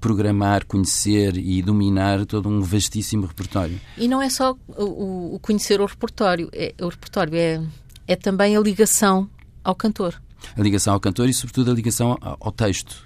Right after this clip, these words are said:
Speaker 2: Ao texto.
Speaker 1: Você tem que partir de um texto. Se você toca uma sonata de Beethoven, você parte da estrutura. É diferente. Eh, tem que dominar a estrutura e tem que perceber, o,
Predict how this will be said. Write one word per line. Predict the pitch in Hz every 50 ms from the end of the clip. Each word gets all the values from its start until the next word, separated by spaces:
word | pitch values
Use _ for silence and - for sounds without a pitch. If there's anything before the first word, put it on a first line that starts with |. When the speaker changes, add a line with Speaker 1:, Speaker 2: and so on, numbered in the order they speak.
| - - -
Speaker 2:
Ao | - 180 -
texto. | - - 175 151 104 -
Speaker 1:
Você | 117
tem | 104 - 123 117
que | -
partir | - 113 107 - - 113 104
de | 92
um | 113 110
texto. | 101 - 104 92 85 - - - - - - - - - - - - -
Se | -
você | - 92 - -
toca | 87 - 107 - 101
uma | 92 87
sonata | 87 - 95 87 - 101
de | 92
Beethoven, | 95 90 - 107 98 110 113
você | 107 110 - 120
parte | - - 117 - -
da | 117
estrutura. | 123 - - 127 123 - - 101 98 87 78 76 - - - - - - - - - - - - - - - - - - -
É | - 85
diferente. | 80 78 - - 92 92 85 73 - - - - - - - - - - - - - -
Eh, | - 85 80 80 78 76 71 62 - - -
tem | - 95
que | 87 - 92
dominar | 101 98 98 95 95 92
a |
estrutura | 90 87 - - 92 - - 110 120 120 127
e | 120
tem | - 117 110
que | - -
perceber, | - - - - 87 104 110 101
o, | 104